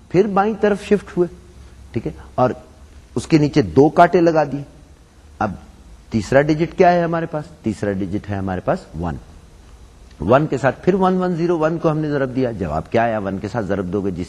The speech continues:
چیز کو بھی تو وہی جواب آئے گا، وہی جواب پھر ہم نے دو کانٹے لگا کر کے وہی لکھ دیا، ٹھیک ہے نا؟ اس کے بعد چوتھا ڈیجٹ ہم نے دیکھا، چو-، چوتھا ڈیجٹ کیا ہے؟ وہ زیرو ہے۔ اب تین نیچے کانٹے لگا دیے،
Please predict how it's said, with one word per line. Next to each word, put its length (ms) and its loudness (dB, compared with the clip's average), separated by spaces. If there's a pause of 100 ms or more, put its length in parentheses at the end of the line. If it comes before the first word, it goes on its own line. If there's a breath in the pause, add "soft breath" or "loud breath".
چیز 140 -2
کو 100 -2
بھی 100 -2
تو 120 0
وہی 240 -4
جواب 300 0
آئے 120 -4
گا، 80 -6 (500 loud breath)
وہی 180 6
جواب 360 0
پھر 100 -2
ہم 80 -2
نے 100 -2
دو 200 2
کانٹے 300 -2
لگا 240 -4
کر 140 -10
کے 140 -4
وہی 180 -2
لکھ 160 -4
دیا، 140 -6 (440 soft breath)
ٹھیک 140 -2
ہے 40 0
نا؟ 80 -2 (360 loud breath)
اس 100 -8
کے 100 -4
بعد 120 2 (140)
چوتھا 300 0
ڈیجٹ 320 -2
ہم 80 -4
نے 100 -6
دیکھا، 280 -6 (460 soft breath)
چو-، 340 -4
چوتھا 280 -2
ڈیجٹ 340 -4
کیا 160 0
ہے؟ 60 -10 (160)
وہ 180 0
زیرو 280 -6
ہے۔ 80 -8 (460 soft breath)
اب 240 6 (240)
تین 220 4
نیچے 340 2
کانٹے 280 -2
لگا 220 -4
دیے، 180 -16